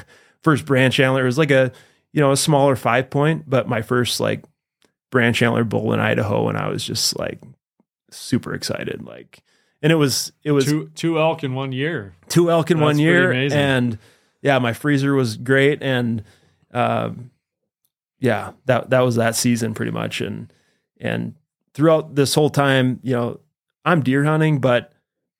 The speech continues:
Speaker 1: it's like a, s-, it's an afterthought. Like, "Oh, there's a deer, I'll go shoot it." Um, it's not, like, a focus. It hasn't been a focus for me, um, in Idaho yet. Um, but
Speaker 2: There's some big whitetails around here.
Speaker 1: There is.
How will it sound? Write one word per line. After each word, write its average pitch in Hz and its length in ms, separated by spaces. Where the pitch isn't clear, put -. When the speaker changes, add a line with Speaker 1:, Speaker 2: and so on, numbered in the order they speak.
Speaker 1:
it's 143 220
like 135 160
a, 113 40
s-, 110 240
it's 123 180
an 113 200
afterthought. - 760
Like, - 440
"Oh, 120 200
there's 113 260
a 110 60
deer, 110 260
I'll 113 100
go 110 140
shoot - 280
it." - 280
Um, 57 400
it's - 260
not, 113 260
like, 110 160
a 113 60
focus. 110 640
It 120 100
hasn't 113 300
been 110 140
a - 20
focus 110 320
for - 160
me, 110 320
um, 107 540
in 110 100
Idaho 110 320
yet. 113 320
Um, 113 480
but 120 260
Speaker 2:
There's 127 180
some 208 160
big 170 160
whitetails 127 540
around 90 260
here. 90 80
Speaker 1:
There 127 160
is. 156 340